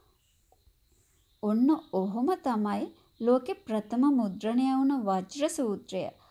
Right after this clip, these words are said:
අවසානයේ බ්‍රිතාන්‍ය කෞතුකාගාරයේ නතර වුණේ. ලොව මුලින්ම මුද්‍රණය කරන ලද ලියවිල්ල විදිහට නම් කරලා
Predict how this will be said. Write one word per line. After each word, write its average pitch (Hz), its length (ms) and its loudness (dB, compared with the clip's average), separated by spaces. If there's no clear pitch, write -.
අවසානයේ 254 680 0
බ්‍රිතාන්‍ය 247 760 0
කෞතුකාගාරයේ 214 960 0
නතර 262 320 0
වුණේ. 196 360 -2
ලොව 240 380 -2
මුලින්ම 226 460 2
මුද්‍රණය 220 600 -2
කරන 247 360 0
ලද 254 320 0
ලියවිල්ල 220 720 0
විදිහට 214 460 -4
නම් 208 360 -2
කරලා 240 460 0